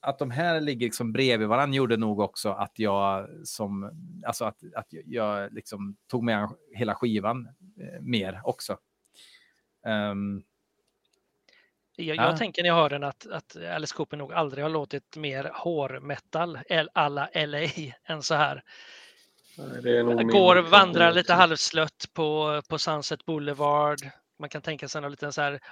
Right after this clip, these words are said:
Speaker 2: artig, grynig video, lite svartvit.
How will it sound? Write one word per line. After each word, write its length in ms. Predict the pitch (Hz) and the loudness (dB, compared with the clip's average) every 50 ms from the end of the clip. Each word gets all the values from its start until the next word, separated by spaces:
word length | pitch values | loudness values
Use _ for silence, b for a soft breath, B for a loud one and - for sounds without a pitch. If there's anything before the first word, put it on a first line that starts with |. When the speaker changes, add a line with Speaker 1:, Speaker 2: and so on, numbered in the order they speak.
| B B | B B
Speaker 2:
artig, 1120 | 175 160 156 151 135 - - - 160 160 156 156 151 147 147 147 151 151 151 147 143 139 - | 0 2 4 4 2 0 -4 -8 -6 -4 -4 -4 -6 -6 -8 -10 -10 -10 -12 -14 -14 -8 -4
grynig 480 | 165 156 160 156 147 143 143 147 143 | -4 -4 -4 -4 -6 -8 -8 -8 -8
video, 440 | 139 156 151 139 139 131 143 143 143 | -6 -6 -6 -6 -8 -8 -8 -8 -6
lite 220 | 143 143 139 - 135 | -6 -8 -8 -10 -10
svartvit. 680 | - - 143 123 - - - 117 131 135 135 139 | -10 -8 -10 -10 -12 -16 -14 -10 -8 -6 -6 -6